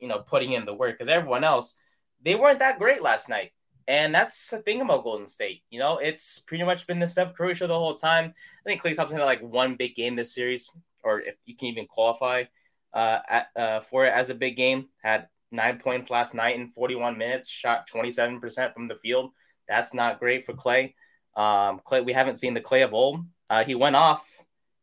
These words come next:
in, what was it, game, game two, had thirty points. Uh, but other than that,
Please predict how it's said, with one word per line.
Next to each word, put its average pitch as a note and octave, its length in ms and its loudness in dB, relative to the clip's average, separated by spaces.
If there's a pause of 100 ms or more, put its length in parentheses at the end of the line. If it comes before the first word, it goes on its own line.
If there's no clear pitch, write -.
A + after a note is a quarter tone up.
in, A2+ 920 0
what A#2 100 -4
was A2+ 160 -2
it, - 160 -6
game, B2 640 -2 (140)
game A#2+ 240 -2
two, D3+ 340 -4 (220)
had A2 220 -8
thirty C3+ 260 -2
points. D#3+ 560 -4 (580)
Uh, G#2+ 260 2
but A2 100 4
other D#3 220 8
than C#3 120 2
that, D#3+ 380 4